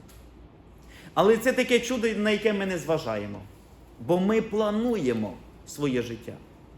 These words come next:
Хіба не чудо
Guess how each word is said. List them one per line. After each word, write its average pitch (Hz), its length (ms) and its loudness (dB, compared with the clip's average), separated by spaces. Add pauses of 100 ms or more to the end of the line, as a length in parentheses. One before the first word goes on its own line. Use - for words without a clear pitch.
(1200)
Хіба 185 640 0
не 185 160 -2
чудо 185 680 0